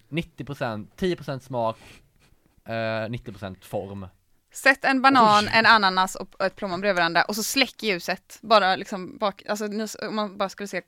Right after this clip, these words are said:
Speaker 2: kon-, konturerna
Speaker 1: Ja.
Speaker 2: liksom,
Speaker 3: Ja.
Speaker 2: så är ju ananasen otrolig. Då tror, skulle man ju tro var liksom en, en person som blivit elchockad.
Speaker 1: Nej, för man sk-, man skulle, om man skulle så här, man tar bort kanske toppen, för man tar ju bort den när man, eh, äter den, och så, så går man lite längre ifrån, då bara, ja, ett jättestort plommon.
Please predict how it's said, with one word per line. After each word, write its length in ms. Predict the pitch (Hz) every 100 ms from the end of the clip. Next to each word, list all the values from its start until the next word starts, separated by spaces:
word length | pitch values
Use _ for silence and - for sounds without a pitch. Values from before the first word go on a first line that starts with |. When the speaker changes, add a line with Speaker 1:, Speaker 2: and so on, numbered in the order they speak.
| _
Speaker 2:
kon-, 240 | - 190 180 _
konturerna 500 | 180 180 104 160 170
Speaker 1:
Ja. 20 |
Speaker 2:
liksom, 220 | 175 -
Speaker 3:
Ja. 200 | 98 104 - - _
Speaker 2:
så 160 | -
är 40 | 185
ju 100 | 175
ananasen 440 | 175 160 - -
otrolig. 560 | - - 262 320 208 185
Då 120 | 196
tror, 260 | 262 285
skulle 240 | 277 - 254
man 60 |
ju 40 | 240
tro 140 | 220
var 180 | 180 170
liksom 240 | 156 -
en, 160 | 165 170 -
en 300 | - 185 - - _
person 320 | 190 190 190
som 120 | 185
blivit 180 | 175 180
elchockad. 500 | - 180 - - - _ _ _
Speaker 1:
Nej, 260 | - 131 147
för 120 | 143
man 100 | 135
sk-, 160 | 127 147
man 120 | 139
skulle, 200 | 156 139
om 120 | 131
man 100 | 135
skulle 180 | - 147
så 100 | 135
här, 120 | 104 - _ _ _
man 120 | 131
tar 120 | 170
bort 200 | 156 165 -
kanske 240 | 165 160
toppen, 640 | 151 139 - _ 95 113 143 _ _ _ _ _ -
för 80 |
man 160 | 127 127
tar 140 | 139
ju 60 | 131
bort 220 | 127 - _
den 160 | 147 110
när 80 | 101
man, 260 | 101 98
eh, 60 | 98
äter 420 | - 104 92 107
den, 20 |
och 140 | 110 123
så, 80 | 123
så 80 |
går 140 | 143 143
man 140 | 120
lite 140 | 110 120
längre 220 | 107 101
ifrån, 200 | 107 104
då 80 | 117
bara, 200 | 127 -
ja, 200 | 143 131
ett 120 | 127
jättestort 440 | 131 117 107 110
plommon. 60 | -